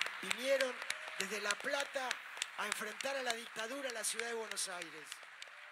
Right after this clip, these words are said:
Somos el presidente que en mil novecientos ochenta y tres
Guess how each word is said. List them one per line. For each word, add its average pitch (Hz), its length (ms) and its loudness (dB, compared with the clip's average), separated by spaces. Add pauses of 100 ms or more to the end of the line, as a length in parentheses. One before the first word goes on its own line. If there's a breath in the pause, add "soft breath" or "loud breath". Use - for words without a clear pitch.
(2000)
Somos 302 520 2
el 240 140 -4
presidente 262 720 -4
que 233 80 -6
en 220 140 -6
mil 277 140 -10
novecientos 254 640 -2
ochenta 214 400 -6
y 214 100 -10
tres - 460 -4